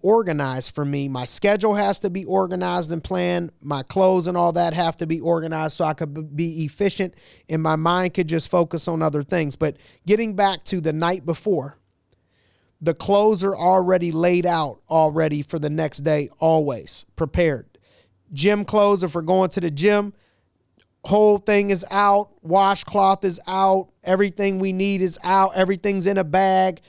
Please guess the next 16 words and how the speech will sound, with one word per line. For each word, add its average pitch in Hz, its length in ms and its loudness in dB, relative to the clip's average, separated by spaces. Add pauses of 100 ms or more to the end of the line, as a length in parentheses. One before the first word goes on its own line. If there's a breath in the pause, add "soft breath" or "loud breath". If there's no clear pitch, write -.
(280 soft breath)
all 185 220 4
the 190 80 -2
clothes 196 460 2
are 196 80 2
ready 190 280 2
to 190 80 2
rock, 185 500 2
everything 190 440 0
is 175 140 -2
done. 185 260 0
So 180 160 -4
then 185 220 0
when 180 100 -2
I 170 120 0
get 170 240 -2
up, 247 340 -2